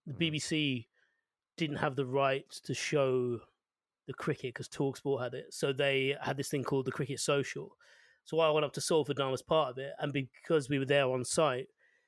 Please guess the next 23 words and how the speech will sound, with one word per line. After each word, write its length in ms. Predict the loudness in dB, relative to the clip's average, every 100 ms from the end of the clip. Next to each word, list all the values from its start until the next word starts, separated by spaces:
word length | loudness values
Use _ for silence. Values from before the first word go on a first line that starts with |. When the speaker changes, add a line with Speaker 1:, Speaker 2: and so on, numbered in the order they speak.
| _ -6
Speaker 1:
every 140 | -2
now 100 | 2 2
and 60 |
again 240 | 2 0 0
we'd 160 | -4 -6 _ _
duck 220 | -4 -2 0
in 100 | 0
and 120 | 0
do 120 | -4
some 160 | -4 -4
stuff 220 | -4 -2
for, 340 | -4 -2 -2 -4
um, 340 | -4 -6 -10 _ _ _ _ _ _ -6
News 280 | 0 0 2
twenty-four. 480 | 0 2 2 2 -2 _ _ _ _ _ _ _ -12 -12 -2
Uh, 240 | 2 2
so 540 | 0 2 4 4 4 4
I 80 | 2
Speaker 2:
Mm-hmm. 60 | 2
Speaker 1:
did 140 | 0
a 40 |
couple 280 | 2 2 2
of 120 | -2